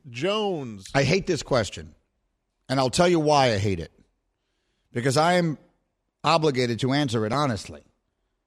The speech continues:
Speaker 2: Again, Bubba with his experience, lie detector, et cetera, I'm obligated to answer this honestly. But the honest answer to this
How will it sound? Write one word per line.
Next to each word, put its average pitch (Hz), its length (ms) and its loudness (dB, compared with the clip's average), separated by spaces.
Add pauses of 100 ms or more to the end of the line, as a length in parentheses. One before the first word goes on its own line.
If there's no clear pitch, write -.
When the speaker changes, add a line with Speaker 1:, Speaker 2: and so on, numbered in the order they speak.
(120)
Speaker 2:
Again, 104 280 -6
Bubba 123 260 -2
with 110 180 -2
his 98 160 -2
experience, 117 720 -2
lie 120 220 0
detector, 107 500 -2
et 90 140 -8
cetera, 98 420 -2 (460)
I'm 147 160 2
obligated 117 480 4
to 113 120 2
answer 123 240 0
this 98 200 -2
honestly. 90 560 -4 (680)
But 107 120 -2
the 151 100 4
honest 175 320 4
answer 151 300 2
to 123 100 -2
this 120 380 0